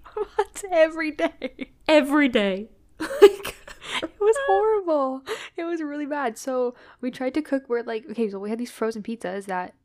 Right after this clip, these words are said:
Speaker 1: will never get
Speaker 2: <laughs>
Speaker 1: cooked because we, no one has an oven apparently here.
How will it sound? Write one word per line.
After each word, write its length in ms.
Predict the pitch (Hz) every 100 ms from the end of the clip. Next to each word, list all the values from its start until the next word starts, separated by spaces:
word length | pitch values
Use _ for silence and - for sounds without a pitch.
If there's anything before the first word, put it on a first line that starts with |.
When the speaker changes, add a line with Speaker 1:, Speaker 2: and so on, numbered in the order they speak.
| -
Speaker 1:
will 140 | 190
never 300 | 185 190 180
get 200 | 180 165
Speaker 2:
<laughs> 0 |
Speaker 1:
cooked 460 | 233 226 262 - 262
because 280 | 175 180 175
we, 120 | 175
no 240 | 170 165
one 160 | 170 180
has 180 | 175 175
an 100 | 175
oven 260 | 202 190 175
apparently 440 | 180 170 170 170
here. 320 | 165 156 214